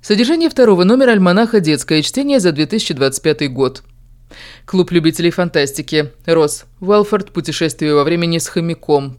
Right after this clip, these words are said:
Повесть «Продолжение». Начало в первом номере альманаха «Детское чтение» за две тысячи двадцать пятый год. Современная детская повесть. Анна Игнатова «Очень простые вещи».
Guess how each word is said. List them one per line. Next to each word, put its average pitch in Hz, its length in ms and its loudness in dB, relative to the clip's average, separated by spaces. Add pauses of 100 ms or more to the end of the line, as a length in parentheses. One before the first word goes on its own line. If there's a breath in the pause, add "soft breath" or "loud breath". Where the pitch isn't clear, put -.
Повесть 180 380 0
«Продолжение». 143 920 -2
Начало 170 380 -2
в - 80 -18
первом 135 320 -2
номере 151 240 0
альманаха 147 420 -2
«Детское 139 380 -4
чтение» 214 320 0
за 151 100 -4
две 139 160 -4
тысячи 175 220 -4
двадцать 175 280 -2
пятый 151 260 -2
год. 127 340 -4 (800 loud breath)
Современная 285 480 0
детская 262 340 -2
повесть. 160 640 -2 (260)
Анна 180 460 0 (220)
Игнатова 226 480 0
«Очень 214 300 2
простые 190 420 -2
вещи». 147 500 -4